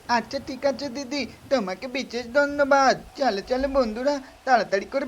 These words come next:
বার্গারটাকে আমি খেয়ে ফেলি। আম, নাম, নাম, নাম, নাম। আরে বাহ, বার্গারটা তো খুবই ভালো খেতে ছিল, আমার পেটটা পুরো ভরে গেছে। কিন্তু এখন তো প্রচন্ড পরিমাণে বৃষ্টি শুরু হয়ে গেল, আমি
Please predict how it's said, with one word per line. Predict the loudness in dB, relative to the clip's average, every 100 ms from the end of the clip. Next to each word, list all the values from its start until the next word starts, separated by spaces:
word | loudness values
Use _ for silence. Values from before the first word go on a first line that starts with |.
| 2
বার্গারটাকে | 2 2 -4 -4 -2 -2
আমি | -2
খেয়ে | -4 -4 -2
ফেলি। | -2 -2 -2 -4 -2 -2
আম, | 0 -2
নাম, | -4 -4 -6
নাম, | -6 -6 -4
নাম, | -4 -4 -4
নাম। | -4 -6 -8 -8 -4
আরে | 0 2 4
বাহ, | 2 2 -6 0
বার্গারটা | 4 4 2 -2 -4 -4
তো | -6 -6
খুবই | -8 -6 0 2
ভালো | 2 -2
খেতে | -8 -8 -8 -6
ছিল, | 2 2 2 -4 -6 -4
আমার | -4 -4 -4
পেটটা | -6 -4 -6 -4
পুরো | -4 -2 -2
ভরে | -2 -2 -2
গেছে। | -2 -2 0 2 0 -2
কিন্তু | -4 -2 2 2
এখন | 2 -2 -4
তো | -6 -2
প্রচন্ড | -2 -2 -4 -6 -2
পরিমাণে | -2 -2 -2 -2
বৃষ্টি | -4 -6 -10 -8
শুরু | -6 0 2
হয়ে | 4 4
গেল, | 4 4 2 2 0 -4
আমি | -4 -4